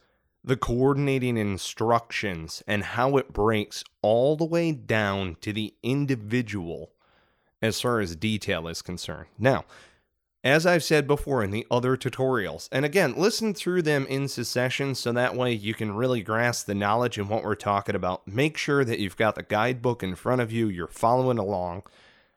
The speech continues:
I am speaking directly to the book, to the text. I am talking directly about the templates, so that as you're listening through these tutorials, you have just a little bit more information to go on.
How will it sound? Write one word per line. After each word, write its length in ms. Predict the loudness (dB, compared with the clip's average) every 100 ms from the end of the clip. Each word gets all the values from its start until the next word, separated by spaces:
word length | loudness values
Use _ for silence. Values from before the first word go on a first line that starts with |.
| _ 2
I 120 | 2
am 180 | 4 0
speaking 440 | 0 -2 0 -2
directly 520 | -2 2 2 2 -2
to 160 | 0 -2
the 80 | -2
book, 320 | -2 -4 -4
to 100 | -4
the 80 | -2
text. 560 | -2 -4 -4 -8 -20 -20 _ _ _ _ -6
I 100 | -2
am 120 | -2
talking 460 | 2 2 2 -2 -2
directly 520 | -2 0 -2 -2 -2
about 280 | 2 0 0
the 100 | -4
templates, 640 | -4 -6 -4 -8 -8 -12 -20 _ _ _ _ _
so 220 | -2 0
that 360 | 2 2 0 -2
as 460 | -2 0 0 -2 0
you're 120 | 0
listening 520 | 2 -2 -2 -2 -2
through 180 | -2 0
these 240 | 0 -2
tutorials, 680 | -2 0 2 4 4 0 -2 -8
you 180 | -4 -2
have 280 | 0 -2
just 220 | -2 -4 0
a 80 |
little 260 | 0 0 0
bit 160 | 0 -2
more 240 | -2 -2
information 600 | -2 -4 -4 -4 -4 -8
to 40 |
go 320 | -4 0 2 4
on. 320 | 2 2